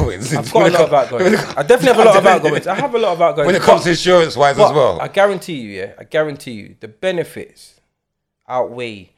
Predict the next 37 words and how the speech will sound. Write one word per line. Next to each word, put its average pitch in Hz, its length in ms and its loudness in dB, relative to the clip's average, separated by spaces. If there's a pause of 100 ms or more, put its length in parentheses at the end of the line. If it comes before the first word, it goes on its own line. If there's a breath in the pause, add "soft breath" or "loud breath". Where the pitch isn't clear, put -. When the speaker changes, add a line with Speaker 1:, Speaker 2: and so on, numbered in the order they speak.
(180)
Speaker 2:
like, 127 300 -10 (300)
it's 160 160 -14
like, 185 280 -2
you 165 80 -8
know, 220 120 -2
like, 208 260 -2
when 170 120 -10
you 175 80 -10
get, 165 440 -10
when 147 120 -14
you're 147 80 -8
parking, 147 500 0
yeah? 110 120 -14 (240)
Speaker 1:
Mm. 71 200 -18 (340)
Speaker 2:
And 135 140 -16
you 135 60 -14
gotta - 200 -10
quickly 127 280 -18
run 120 200 -12
and 107 100 -14
pay 123 140 -12
your 110 180 -10
one 117 240 -6
pound 110 240 -10
twenty. 110 300 -10
It 131 80 -12
might 160 220 -8
seem 143 200 -10
long, 147 260 -6 (540)
but 139 220 -6
that 190 240 0
over 160 240 -2
seventy 156 380 -6
pound 147 320 -6
for - 80 -16
your 127 140 -6
fine. 120 540 -8